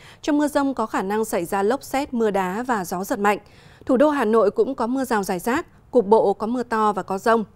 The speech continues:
Do mưa nhiều ngày, đất đã ở trạng thái bão hòa nước, mực nước sông vẫn ở mức cao,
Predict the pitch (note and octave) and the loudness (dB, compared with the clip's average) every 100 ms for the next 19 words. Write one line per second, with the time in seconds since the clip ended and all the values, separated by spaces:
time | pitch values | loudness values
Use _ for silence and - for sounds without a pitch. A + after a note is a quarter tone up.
0 | - - - - B3+ B3+ B3 A#3 G3+ G#3 | -20 -20 -8 0 2 4 2 2 2 2
1 | G#3 F#3+ - - D#4+ - A3 G#3+ C4+ - | 2 0 -6 -2 -2 -2 -2 2 2 0
2 | A3+ F#3+ G#3 F#3+ G#3 A3+ D4 C4 F#3+ D4 | -4 -6 -4 -2 -2 -2 -2 -2 2 2
3 | F#4 - - A#3+ C4 F4 D4+ C#4 C4 A#3 | 2 -4 0 2 2 0 0 0 2 0
4 | D4 B3 A#3+ - A#3+ A#3 | 0 0 -2 0 2 2